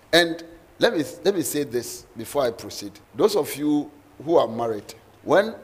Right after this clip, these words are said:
you get money, hmm, I'm talking to the men and even the women, because sometimes the women help their husbands to waste money. When you get money,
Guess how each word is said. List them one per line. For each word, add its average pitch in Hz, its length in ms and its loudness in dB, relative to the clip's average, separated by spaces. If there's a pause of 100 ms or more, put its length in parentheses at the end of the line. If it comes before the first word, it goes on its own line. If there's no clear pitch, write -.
(120)
you 127 160 -8
get 143 280 0
money, 117 280 -6 (260)
hmm, 117 160 -8 (340)
I'm 117 200 -2
talking 143 280 -2
to 127 80 -10
the 104 100 -4
men 95 220 -12 (420)
and 123 120 -4
even 139 200 -2
the 117 100 2
women, 107 260 -6 (260)
because 113 220 -4
sometimes 139 320 -2
the 117 60 0
women 143 260 -2
help 123 300 -4
their 104 160 -6
husbands 110 440 -4
to 107 80 -14
waste 107 280 -10
money. 95 200 -14 (120)
When 240 200 6
you 147 140 2
get 127 320 2
money, 113 320 -2